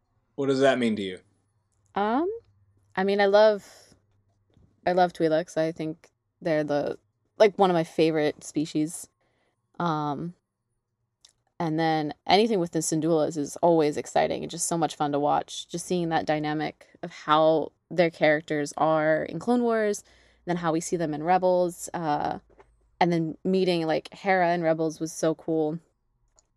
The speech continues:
Speaker 2: So it's, it's always fun rewatching Clone Wars and watching these episodes, kinda seeing where the,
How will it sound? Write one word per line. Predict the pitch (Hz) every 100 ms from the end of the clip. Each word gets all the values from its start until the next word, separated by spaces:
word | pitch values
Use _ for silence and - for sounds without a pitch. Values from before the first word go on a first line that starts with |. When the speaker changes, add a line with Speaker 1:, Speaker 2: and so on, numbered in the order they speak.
| -
Speaker 2:
So | - 165
it's, | - - - -
it's | 202 220
always | 214 -
fun | 180 170
rewatching | 170 156 156 165
Clone | 165 156 151
Wars | 151 160
and | 147
watching | 160 165 156
these | 156 147 -
episodes, | - 214 - 151 208 - - - _ _ _ _ _
kinda | 185 185
seeing | - 185 175 165
where | 160
the, | 151 151 156